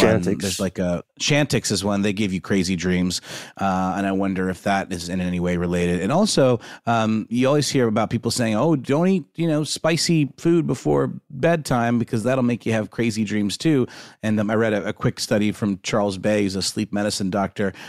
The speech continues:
Speaker 1: uh, at Sleep Disorders Center in Cleveland, saying that heightened metabolism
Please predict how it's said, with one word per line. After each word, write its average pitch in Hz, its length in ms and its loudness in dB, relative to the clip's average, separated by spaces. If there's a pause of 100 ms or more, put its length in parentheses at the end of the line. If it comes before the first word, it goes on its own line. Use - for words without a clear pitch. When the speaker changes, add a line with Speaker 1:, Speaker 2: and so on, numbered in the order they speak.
(160)
Speaker 1:
uh, 87 140 -4
at 98 120 -4
Sleep 110 360 -2
Disorders 101 460 -2
Center 95 340 -4
in 87 100 -4
Cleveland, 110 640 0 (220)
saying 104 320 -2
that 95 100 -4
heightened 104 460 -2
metabolism 110 560 2